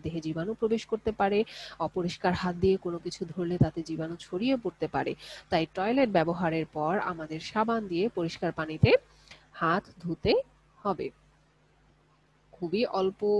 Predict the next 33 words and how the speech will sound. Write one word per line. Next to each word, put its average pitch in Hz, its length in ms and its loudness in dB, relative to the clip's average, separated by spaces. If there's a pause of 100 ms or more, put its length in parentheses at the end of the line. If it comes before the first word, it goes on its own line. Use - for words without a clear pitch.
(120)
মানে 165 280 -4
আসলে 175 300 -4 (120)
প্রত্যেকটা 196 480 -6
প্রশ্নের, 170 340 -10
তোমরা 175 160 -8
যেহেতু 190 260 -8
ছোট 240 220 -8
মানুষ, 220 320 -2 (120)
তোমাদের 180 320 -6
প্রত্যেকটা 214 340 -6
প্রশ্নের 202 340 -6
উত্তর 180 240 -6
কিন্তু 185 260 -6 (520)
অনেক 185 240 0 (100)
বেশি 180 340 2
বড় 170 300 0
করে 170 200 -6
দেওয়া 151 320 2
নেই, 165 280 0 (480)
খুব 190 180 -6
ছোট - 180 -8
ছোট 185 200 -8
করে 185 220 -2
সুন্দর 180 340 -4
করে 175 260 -2 (360)
গুছিয়ে 202 340 2
প্রশ্নের 170 360 -10
উত্তরগুলো 165 480 -8
দেয়া 151 260 2
আছে, 147 240 -6
ঠিক 294 160 -4
আছে? 277 240 0
তো - 100 -8